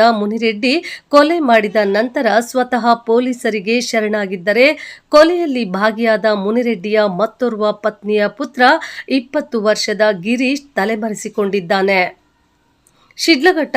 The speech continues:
ತಾಲೂಕು ಸೊಣ್ಣೇನಹಳ್ಳಿ ಗ್ರಾಮದ ಮುನಿರೆಡ್ಡಿ ಮತ್ತು ಪದ್ಮಮ್ಮಳ ನಡುವೆ ಸಂಸಾರದಲ್ಲಿ ನಡೆದ ಗಲಾಟೆ, ಜಗಳದಿಂದ ವಿಚ್ಛೇದನ ಪಡೆದು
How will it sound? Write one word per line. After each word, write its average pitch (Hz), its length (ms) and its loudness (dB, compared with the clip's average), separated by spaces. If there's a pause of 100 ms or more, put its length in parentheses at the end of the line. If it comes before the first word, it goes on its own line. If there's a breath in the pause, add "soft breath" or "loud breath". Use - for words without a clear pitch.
ತಾಲೂಕು 233 560 0
ಸೊಣ್ಣೇನಹಳ್ಳಿ 208 760 -2
ಗ್ರಾಮದ 208 480 -2
ಮುನಿರೆಡ್ಡಿ 214 580 0
ಮತ್ತು 226 460 -2 (260 loud breath)
ಪದ್ಮಮ್ಮಳ 277 600 2
ನಡುವೆ 208 400 0
ಸಂಸಾರದಲ್ಲಿ 220 840 -4
ನಡೆದ 202 380 0
ಗಲಾಟೆ, 240 840 0 (100)
ಜಗಳದಿಂದ 269 640 0 (100)
ವಿಚ್ಛೇದನ 220 680 -4
ಪಡೆದು 240 540 0